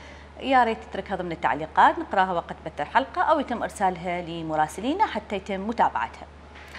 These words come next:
المشوار راح يبدي من أخبار أهل المدينة، والموضوع اللي أمس إحنا،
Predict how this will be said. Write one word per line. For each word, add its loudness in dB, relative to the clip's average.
المشوار 6
راح 2
يبدي -2
من -4
أخبار 0
أهل -4
المدينة، 0
والموضوع 2
اللي -6
أمس -4
إحنا، -4